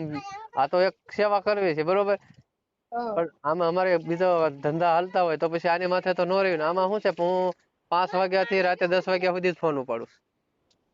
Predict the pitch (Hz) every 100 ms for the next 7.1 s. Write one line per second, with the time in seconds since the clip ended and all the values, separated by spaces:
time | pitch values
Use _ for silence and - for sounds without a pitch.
0 | _ 202 233 269 294 302 330 339 330 247
1 | 254 285 339 294 320 349 349 392 415 _
2 | - - - 123 440 370 - _ 240 233
3 | 247 269 285 311 339 349 339 294 311 311
4 | 311 349 349 311 254 233 220 214 214 262
5 | 277 302 302 339 339 311 285 285 294 277
6 | 262 262 240 233 240 240 226 247 220 220
7 | 247